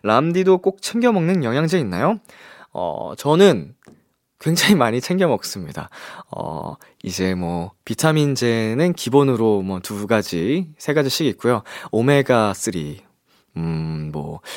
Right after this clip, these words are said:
유산균, 밀크시슬. <laughs>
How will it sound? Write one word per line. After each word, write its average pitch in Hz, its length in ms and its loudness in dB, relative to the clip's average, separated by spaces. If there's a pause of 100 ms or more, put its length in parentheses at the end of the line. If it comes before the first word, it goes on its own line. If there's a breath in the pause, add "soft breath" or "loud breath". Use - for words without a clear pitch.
(220 loud breath)
유산균, 104 840 -2 (260)
밀크시슬. 110 1120 -4 (360 loud breath)
<laughs> - 360 -6